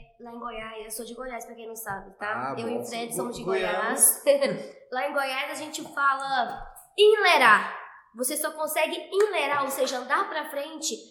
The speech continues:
Speaker 1: se
Speaker 3: Continuar.
Speaker 1: você, exatamente, continuar, se você está afim, se você tá gostando do que você tá fazendo.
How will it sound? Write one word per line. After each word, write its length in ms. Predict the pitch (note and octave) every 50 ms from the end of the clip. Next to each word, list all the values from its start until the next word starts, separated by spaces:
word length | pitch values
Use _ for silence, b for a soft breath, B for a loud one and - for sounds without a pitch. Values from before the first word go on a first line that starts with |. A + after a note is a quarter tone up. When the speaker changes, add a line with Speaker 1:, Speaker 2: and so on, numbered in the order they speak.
| _ _ _
Speaker 1:
se 180 | - - - F3+ G3+
Speaker 3:
Continuar. 640 | - - - G3+ F3 E3 D#3 D#3 F3 F#3+ F#3+ -
Speaker 1:
você, 80 | B3 B3+
exatamente, 540 | A#3+ C4+ C#4 - D#4 D4 C4 B3 A#3+ -
continuar, 680 | - D4 E4 E4+ E4 D#4+ C#4 C4+ C4+ C#4 D4+ D4+ C#4 - - - - - -
se 160 | - - E4
você 280 | D4+ D#4+ E4+ E4 - E4
está 460 | D#4 D#4+ D#4+ D#4+ D#4+ E4 - - - A#4
afim, 380 | C5+ - - - A#4 G#4 G4+ G4+
se 100 | - C#4
você 200 | C4+ C4 C#4 C4
tá 120 | - C4
gostando 760 | C4 C4 C#4+ C#4 - - C#4 C4 C4+ D4+ D4 C4+ C4 A#3 C4+ C4+
do 80 | A3+ -
que 140 | - B3
você 200 | A#3 B3 - -
tá 100 | - - -
fazendo. 440 | C#4 C#4+ C#4 C4+ B3 A3+ A3 G#3+